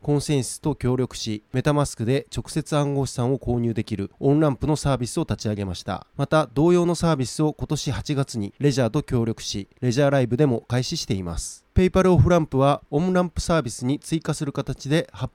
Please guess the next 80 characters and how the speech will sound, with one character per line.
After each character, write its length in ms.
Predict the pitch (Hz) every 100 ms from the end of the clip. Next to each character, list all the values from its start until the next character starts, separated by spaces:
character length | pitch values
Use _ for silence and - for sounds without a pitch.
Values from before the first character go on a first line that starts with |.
| -
表 160 | 147
さ 80 | -
れ 80 | 135
た 140 | 190
サ 180 | 175 160
ー 20 |
ビ 120 | 135 135
ス 40 |
と 120 | 175
い 20 |
う 40 | 147
こ 100 | 104
と 80 | -
で 120 | 92
す。 220 | - - _ -
こ 100 | 160
れ 100 | 180
ら 100 | 156
サ 180 | 160
ー 20 | 131
ビ 80 |
ス 140 | 117 131
は 180 | 139 135
ユ 160 | 143
ー 20 | 165
ザ 160 | 160 156
ー 20 |
が 220 | 160 -
暗 320 | - 151 175 175
号 100 | 165
資 60 |
産 200 | - 123
を 40 | 127
直 200 | - 123
接 240 | - -
売 220 | 143 165 151
買 160 | 156
可 140 | 147 120
能 160 | 139
に 100 | 147
す 100 | 131
る 80 | 120
た 100 | 117
め、 200 | 110 113 -
暗 260 | 139 147
号 120 | 151 139
資 60 |
産 140 | 135 127
へ 60 |
の 80 | 131
参 260 | - 147 147
入 120 | 147
を 80 | 135
増 100 | 160
や 100 | 160
す 180 | - -
新 180 | 147 156
た 100 | 139
な 100 | 143
一 120 | 147
歩 200 | - 175
に 60 | 175
な 100 | 127
る 80 |
と 100 | -
い 40 | 98
う 40 |
こ 100 | 90
と 80 | 87
で 160 | 80 85
す。 280 | - - _
ペ 120 | -
イ 60 | 196
パ 120 | 165
ル 120 | 139
を 60 | 143
利 100 | 135
用 140 | 143
し 100 | 131
た 200 | - 143